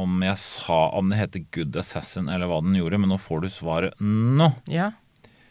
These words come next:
Speaker 1: Eh, Good Assassin, sa jeg.
Speaker 2: Ja.
Speaker 1: Hunting the Butcher.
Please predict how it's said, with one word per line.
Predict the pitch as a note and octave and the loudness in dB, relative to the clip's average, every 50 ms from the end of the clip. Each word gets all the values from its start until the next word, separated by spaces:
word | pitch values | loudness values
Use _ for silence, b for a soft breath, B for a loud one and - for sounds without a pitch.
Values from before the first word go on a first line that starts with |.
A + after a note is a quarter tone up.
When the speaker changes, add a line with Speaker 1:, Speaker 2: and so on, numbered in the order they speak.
| b b b b b b b b b _ _ - | b b b b b b b b b _ _ -6
Speaker 1:
Eh, | G2 G2+ G#2 G2+ G2+ G2+ G2+ G2+ G2+ G2+ G2+ G2+ G2+ G2+ G2+ G#2 G2+ - - _ _ _ _ _ _ _ _ _ _ _ _ _ _ - - | -2 0 2 4 4 4 4 4 4 4 4 4 4 4 4 4 2 0 -4 _ _ _ _ _ _ _ _ _ _ _ _ _ _ -4 -2
Good | G#2+ G2 A#2+ C#3 C3+ D#3+ | 0 4 6 6 8 6
Assassin, | D3+ - C#3 A#2 - - C#3 B2+ | 6 6 4 2 2 2 0 0
sa | F#2 - - | -2 -2 -8
jeg. | _ _ _ _ - D#3+ C#3 | _ _ _ _ -6 -4 -4
Speaker 2:
Ja. | D3 - _ _ _ _ _ _ _ _ _ _ _ - - - - | -4 -6 _ _ _ _ _ _ _ _ _ _ _ -12 -8 2 4
Speaker 1:
Hunting | C#3 D3 D3 D3 - D3 D3 C#3+ | 6 6 6 4 2 0 4 4
the | D3 A2 | 4 4
Butcher. | G2 G#2 - - C3+ A2+ - | 4 0 0 0 -2 -2 -4